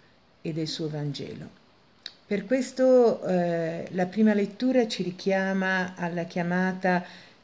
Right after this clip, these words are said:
di un patriarca e poi di una matriarca, di più matriarche insieme a Sara, anche Agar,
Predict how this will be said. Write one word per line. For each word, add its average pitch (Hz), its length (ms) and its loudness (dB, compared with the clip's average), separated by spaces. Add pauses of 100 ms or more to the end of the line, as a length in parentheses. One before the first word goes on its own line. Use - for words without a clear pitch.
di 165 140 -8
un 170 140 -4
patriarca 185 800 0
e 156 180 0
poi 151 460 -4
di 143 100 -8
una 147 160 -4
matriarca, 165 1120 -4 (320)
di 151 80 -8
più 190 220 -4
matriarche 175 680 -2
insieme 151 480 -8
a 143 60 -8
Sara, 165 460 -8
anche 156 340 -10
Agar, 160 440 -2